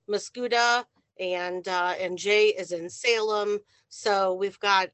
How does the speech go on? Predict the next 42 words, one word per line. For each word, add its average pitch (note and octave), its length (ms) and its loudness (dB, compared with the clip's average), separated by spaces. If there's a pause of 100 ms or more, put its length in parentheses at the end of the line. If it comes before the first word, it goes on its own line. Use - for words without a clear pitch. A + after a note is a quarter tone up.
everywhere G3+ 460 -4
from F3+ 220 -8
those G3+ 260 0
locations G3+ 680 -2
all G3+ 160 -2
the G#3 80 -2
way G3 160 -2
to G#3 140 -10
Saint F#3+ 320 -6
Louis, F#3+ 420 -4
but F#3+ 200 0 (500)
Belleville A3+ 320 6
was G#3 160 6
a G#3 40 0
good G#3 220 0
central G3+ 460 -2
place. A#3 500 0 (340)
And, G3 300 0
uh, F#3 160 2
we G#3 80 6
just G#3+ 180 -2
happened G3+ 280 0
to F#3 80 -16
find G3 280 -2
a F#3 40 -8
great F#3 380 -6 (100)
rehearsal G3+ 440 -4
space G#3 500 -4
that F3+ 280 -4
suited G3 400 -4
our F#3+ 140 -2
needs. G#3+ 480 0
And, E3+ 260 -6 (560)
uh, E3+ 380 -4
so F3 240 -8
now F#3+ 500 -2
that's F#3 340 0
what G#3+ 220 2
we G#3+ 80 4
call G#3+ 260 2
home. A3 320 -2
We're, F3 220 -6